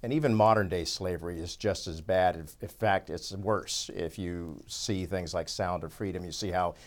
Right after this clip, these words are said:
human trafficking is still going on. The propensity for human beings to enslave each other is a direct, uh, abomination to humanity.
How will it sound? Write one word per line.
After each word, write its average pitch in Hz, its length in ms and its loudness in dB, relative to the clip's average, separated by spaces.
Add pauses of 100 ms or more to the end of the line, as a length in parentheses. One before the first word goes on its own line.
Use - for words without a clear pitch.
human 104 360 2
trafficking 92 580 -2
is 80 100 -6
still 87 280 -4
going 85 340 -4
on. 87 320 -2 (380)
The 120 80 2
propensity 175 540 2
for 110 120 0
human 113 400 0
beings 101 460 0
to 95 100 -2
enslave 107 480 2
each 85 240 -6
other 85 400 0
is 98 320 0
a 98 80 2
direct, 104 560 2
uh, 92 260 2
abomination 92 920 0
to 87 340 -4
humanity. 95 680 -4